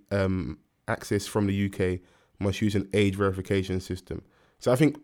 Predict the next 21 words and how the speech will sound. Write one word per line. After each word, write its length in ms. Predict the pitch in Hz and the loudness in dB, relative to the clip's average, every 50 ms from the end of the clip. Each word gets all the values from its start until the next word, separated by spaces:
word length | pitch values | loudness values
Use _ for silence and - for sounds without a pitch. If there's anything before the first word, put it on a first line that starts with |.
| _ - | _ -10
from 260 | - - 147 147 156 | -2 2 2 4 4
just 220 | 139 143 139 - - | 2 2 -2 0 0
the, 80 | 113 107 | 0 2
that 300 | 104 104 127 123 98 90 | 4 6 6 6 6 4
at 40 | 87 | 0
the 80 | 101 101 | -6 -8
start, 380 | - - 120 107 95 98 - - _ _ _ _ _ _ _ _ _ _ _ _ _ _ _ - | 0 2 4 4 4 2 -2 -8 _ _ _ _ _ _ _ _ _ _ _ _ _ _ _ -4
I 40 | 107 | 0
think 160 | 95 117 107 | 2 2 2
it's 120 | 107 98 101 | 2 2 2
good 180 | - 117 104 | 2 2 2
because 280 | 98 101 98 - 104 92 | 2 0 -2 0 0 0
you 80 | 95 90 | 0 0
don't 280 | 87 107 107 92 71 | 2 2 2 2 0
want 180 | 101 101 92 - | 0 -2 -2 -2
kids 160 | - 110 98 | -2 -2 -2
just 100 | 104 95 | 0 0
doing 140 | 113 104 95 | 2 2 2
a 40 | 92 | 4
mad 200 | 98 101 101 95 - | 2 2 0 -2 -2
thing. 160 | - 92 | -4 -6